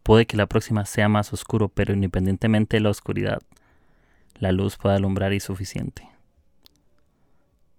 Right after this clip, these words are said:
No dejes que la venganza te nuble de lo que debes. Y busca hacer algo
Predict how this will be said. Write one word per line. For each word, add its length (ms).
No 320
dejes 320
que 140
la 80
venganza 400
te 160
nuble 540
de 100
lo 100
que 160
debes. 560
Y 80
busca 720
hacer 380
algo 500